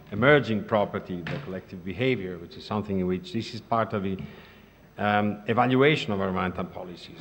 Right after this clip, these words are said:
So our last talk is from, uh, Paolo Dodorico, uh, professor in University of Virginia, from, uh, grew up in Padua, very dear to us.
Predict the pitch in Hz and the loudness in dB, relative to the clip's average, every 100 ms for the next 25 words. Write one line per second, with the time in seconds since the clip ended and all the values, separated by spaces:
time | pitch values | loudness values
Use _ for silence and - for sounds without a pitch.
0 | - 135 120 - - - - - 127 147 | -6 -6 -6 -6 -6 -6 -10 -2 2 4
1 | 180 - - 160 160 131 113 107 107 101 | 4 2 4 6 4 -2 -2 0 -2 -2
2 | 107 107 107 127 123 101 98 110 147 - | 0 0 0 0 0 -2 -2 -2 -2 2
3 | 196 190 - - - - - - - - | 4 4 0 -14 -16 -20 -20 -20 -20 -12
4 | 104 107 104 104 - 110 123 - 117 107 | -2 0 0 -4 -6 -4 -2 0 2 2
5 | 98 101 117 117 92 90 113 135 156 175 | 0 0 0 -2 -2 -2 2 4 4 4
6 | 165 - - - 76 78 78 78 - - | 0 -4 -12 -10 -8 -6 -6 -8 -12 -18
7 | - - - - - - 117 117 104 - | -20 -20 -20 -20 -12 4 8 10 8 0
8 | 104 95 95 92 - 127 135 143 160 170 | -6 -2 0 -2 0 4 4 4 4 4
9 | 156 165 104 92 90 120 117 - - - | 0 -4 -2 -2 0 -2 -2 -8 -8 -12